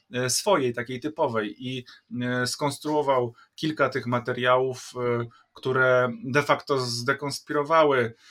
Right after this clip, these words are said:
e, w dużej mierze to, co się z nim, e, z nim wydarzyło i, em, jeśli nawet jakaś część z tych wątków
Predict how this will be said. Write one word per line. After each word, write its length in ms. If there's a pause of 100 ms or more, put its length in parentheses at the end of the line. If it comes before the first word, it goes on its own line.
(360)
e, 200
w 80
dużej 300
mierze 320
to, 120
co 140
się 160
z 80
nim, 240
e, 240
z 60
nim 140
wydarzyło 840
i, 360
em, 880
jeśli 500
nawet 400
jakaś 360
część 580
z 60
tych 220
wątków 580